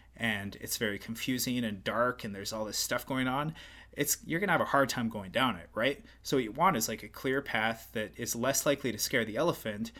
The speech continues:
and is less likely to frustrate the rider, you know, trying to navigate it. So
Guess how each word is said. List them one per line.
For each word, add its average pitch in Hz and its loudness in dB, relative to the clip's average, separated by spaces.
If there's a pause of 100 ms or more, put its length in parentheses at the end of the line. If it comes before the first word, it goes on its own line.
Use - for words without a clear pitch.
(260)
and 117 0
is 113 0
less 120 4
likely 110 -2
to 98 -4
frustrate - -2
the 98 -6
rider, 98 0 (400)
you 113 0
know, 101 0
trying 110 2
to 95 -10
navigate 113 -2
it. - -20 (320)
So 110 4